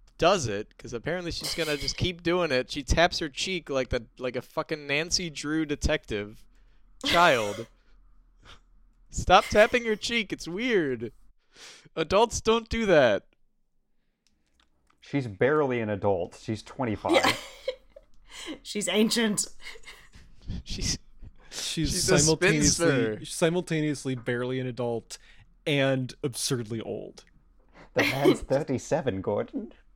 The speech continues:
Speaker 3: <laughs>
Speaker 4: All right, who else do we have? We have, uh, Count Ahan, uh, who is portly and or fat, depending on who is doing the describing.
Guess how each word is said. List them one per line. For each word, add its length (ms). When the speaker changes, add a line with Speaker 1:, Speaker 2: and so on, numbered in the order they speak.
Speaker 3:
<laughs> 180
Speaker 4:
All 80
right, 180
who 180
else 140
do 120
we 100
have? 500
We 380
have, 640
uh, 200
Count 420
Ahan, 540
uh, 200
who 200
is 440
portly 580
and 180
or 160
fat, 480
depending 340
on 120
who 140
is 240
doing 280
the 60
describing. 720